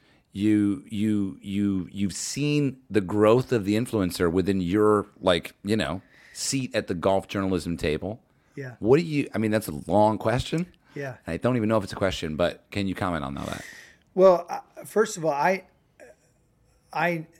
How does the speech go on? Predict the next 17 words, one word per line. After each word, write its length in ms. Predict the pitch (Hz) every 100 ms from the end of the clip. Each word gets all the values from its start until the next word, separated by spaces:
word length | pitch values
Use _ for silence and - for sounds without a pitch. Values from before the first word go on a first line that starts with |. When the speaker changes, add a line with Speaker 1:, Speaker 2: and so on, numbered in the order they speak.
| _ _
Speaker 2:
I 120 | - 175
know 220 | 214 214
you're 260 | 151 175
doing 300 | 185 214 208
a 40 | 208
great 260 | 202 208
job 380 | 208 202 202 196 -
at 120 | 151 147
what 200 | 156 151
you 120 | 160
do 300 | 151 190 165
because 400 | 151 131 156 127 143
you 180 | 185
inspire 920 | 160 135 - - 156 156 160 147 139 - _ _ -
and 180 | 135 135
influence 600 | 143 135 - 131 123 -
me. 240 | 127 113